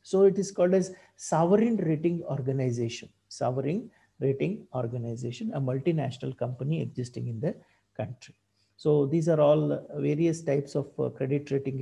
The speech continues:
agencies working in India. Please, uh, uh, please pay attention to this, because in short notes, the, in the examination in short notes, the question may be asked, uh, discuss any three Indian, uh,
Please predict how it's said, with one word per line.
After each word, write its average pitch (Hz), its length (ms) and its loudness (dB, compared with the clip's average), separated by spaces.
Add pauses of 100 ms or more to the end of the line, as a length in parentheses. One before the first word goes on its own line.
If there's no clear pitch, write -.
agencies 131 520 -4
working 127 360 -6
in 127 100 -6
India. 131 260 -4 (140)
Please, 143 320 -2
uh, 135 140 -6 (460)
uh, 131 140 0 (240)
please 170 320 2
pay 156 160 0
attention 151 540 -2
to 147 60 0 (100)
this, 185 180 -4
because 143 420 -2
in 135 60 -4
short 131 420 -4
notes, 175 340 -2
the, 147 80 4 (240)
in 143 100 -2
the 135 140 -2
examination 151 520 -2
in 135 60 -6
short - 320 -8
notes, 156 140 -2
the 147 180 -2
question 139 360 -4
may 135 140 0
be 135 40 0 (120)
asked, - 160 -6 (560)
uh, 151 160 0 (120)
discuss 185 340 -2 (140)
any 160 180 4
three 190 540 0
Indian, 160 440 0 (240)
uh, 151 340 0